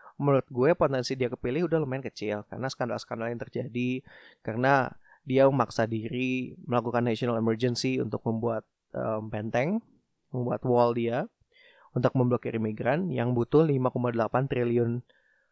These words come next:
dolar U S, sementara Kongres yang semuanya isinya Demokrat nggak mau, em, nge-approve apa yang Trump mau. Nah, di sini juga rakyat juga udah mulai skeptis ke Donald Trump. Even Republican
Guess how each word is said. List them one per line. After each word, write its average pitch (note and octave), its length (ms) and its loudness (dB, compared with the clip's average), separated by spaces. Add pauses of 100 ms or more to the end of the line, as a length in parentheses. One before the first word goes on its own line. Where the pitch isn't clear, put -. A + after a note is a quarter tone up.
dolar A#2+ 340 6
U G#2 140 -2
S, D3+ 240 -2
sementara B2+ 480 0
Kongres B2+ 560 4
yang B2 180 0
semuanya B2+ 320 0
isinya B2+ 240 -2
Demokrat A#2 480 -2
nggak B2+ 240 0
mau, B2+ 400 2 (560)
em, B2 440 2 (1300)
nge-approve C3 480 0 (600)
apa B2 320 2
yang A#2 240 -2
Trump A2+ 240 -2
mau. A2 140 -2 (180)
Nah, C#3+ 160 2
di C3+ 160 0
sini B2+ 320 2
juga A#2+ 560 2
rakyat A#2 320 0
juga C#3+ 160 4
udah C#3+ 160 2
mulai C3 160 -2
skeptis - 480 0
ke C#3 80 0
Donald C3 280 0
Trump. B2 360 0 (640)
Even E3 480 4
Republican B2 800 2